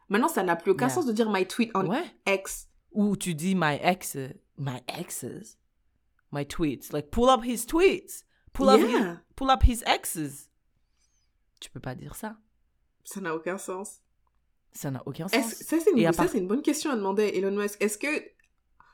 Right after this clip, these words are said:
Speaker 1: are the stuff still called tweets, even though it's on X?
Speaker 2: Moi, je trouverais ça vraiment stupide que les tweets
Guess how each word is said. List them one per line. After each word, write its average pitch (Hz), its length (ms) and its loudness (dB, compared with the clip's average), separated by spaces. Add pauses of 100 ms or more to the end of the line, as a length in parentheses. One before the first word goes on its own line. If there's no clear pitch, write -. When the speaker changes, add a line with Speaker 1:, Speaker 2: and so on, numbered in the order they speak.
(240)
Speaker 1:
are 226 240 8
the 214 240 8
stuff - 540 0
still 254 420 -2
called 226 400 4
tweets, - 640 -6 (200)
even 208 240 0
though 208 100 6
it's 208 160 -2
on 190 200 -4
X? 180 400 -4 (460)
Speaker 2:
Moi, 156 200 -4
je - 80 -6
trouverais 143 300 -6
ça 139 180 -8
vraiment 139 300 -6
stupide 143 480 -8
que 131 400 -8
les 135 280 -8
tweets 156 320 -6